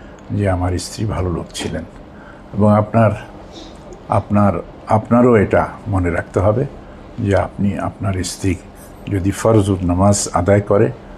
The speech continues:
হালাল হারাম বেছে চলে, তাহলে সেই স্ত্রীর যে বায়না ধরে উনি কোনো কোনো ব্যাপারে আপনার কাছে, সেগুলো পারলে পূরণ করেন, না পারলে তাকে বুঝিয়ে বলেন। সুতরাং আপনাদের স্বামী স্ত্রীর সম্পর্কটা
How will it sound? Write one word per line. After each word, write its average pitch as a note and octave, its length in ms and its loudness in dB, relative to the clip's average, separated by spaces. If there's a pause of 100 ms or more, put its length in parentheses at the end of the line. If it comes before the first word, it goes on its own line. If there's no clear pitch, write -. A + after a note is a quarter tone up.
(200)
হালাল G2+ 320 2
হারাম F2+ 340 2
বেছে E2+ 280 0
চলে, A#2 340 4 (480)
তাহলে G2 320 2
সেই F#2+ 500 4 (580)
স্ত্রীর B2 560 6 (720)
যে F#2 400 4 (760)
বায়না G2+ 580 6 (140)
ধরে F#2 280 4
উনি F2+ 180 0
কোনো G2 240 0
কোনো F2+ 200 0
ব্যাপারে E2+ 400 2
আপনার D#2+ 260 -2
কাছে, - 320 -6 (520)
সেগুলো A2+ 640 4
পারলে G2 320 4
পূরণ F#2+ 400 0
করেন, G#2 240 2 (540)
না G2+ 200 4
পারলে G#2+ 380 6
তাকে F2 280 0
বুঝিয়ে F2 380 2
বলেন। E2+ 320 -6 (760)
সুতরাং G2+ 360 0
আপনাদের G2+ 400 0
স্বামী F#2 340 0
স্ত্রীর A2 280 -6
সম্পর্কটা F2+ 800 -4